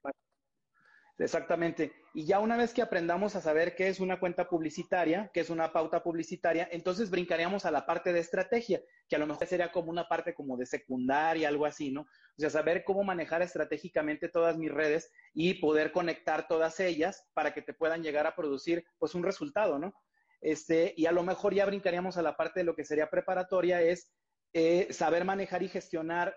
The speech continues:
y dirigir ciertas publicidades a cierto público, este, demasiado, demasiado específico, ¿no? Y el ejemplo sería comenzar a manejar ads,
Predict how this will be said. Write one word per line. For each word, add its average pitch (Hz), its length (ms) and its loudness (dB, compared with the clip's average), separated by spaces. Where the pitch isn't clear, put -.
y 185 560 -4
dirigir 190 760 0
ciertas 180 440 -2
publicidades 160 680 2
a 147 100 2
cierto 160 520 0
público, 151 720 0
este, 120 520 2
demasiado, 147 560 2
demasiado 151 400 -2
específico, 151 600 -6
¿no? 185 160 -8
Y 143 80 2
el 151 100 6
ejemplo 165 320 -2
sería 160 400 2
comenzar 147 400 -2
a 160 60 2
manejar 143 420 -2
ads, 175 560 -2